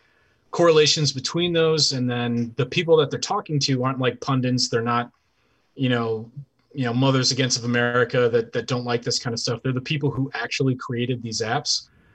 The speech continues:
who created the models, who created the programming to make them as successful as they are. They're the ones that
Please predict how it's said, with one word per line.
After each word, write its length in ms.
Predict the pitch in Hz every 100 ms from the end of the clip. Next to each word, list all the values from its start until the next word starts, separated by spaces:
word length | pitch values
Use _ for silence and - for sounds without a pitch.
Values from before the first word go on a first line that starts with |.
| _ _
who 140 | 135
created 680 | 131 131 123 127 127 123 110
the 560 | 120 117 117 113 110 - _ _ _ _ -
models, 520 | 123 123 131 131 -
who 100 | 123
created 520 | - 131 123 123 117
the 160 | 117 117
programming 720 | - 143 135 127 120 117 110
to 180 | - 117
make 280 | 117 120 127
them 160 | 113
as 100 | 110
successful 520 | - - 120 - 120 110
as 120 | 107
they 140 | 107
are. 320 | 104 123 151
They're 140 | 123 113
the 60 |
ones 260 | 117 120 117
that 200 | 113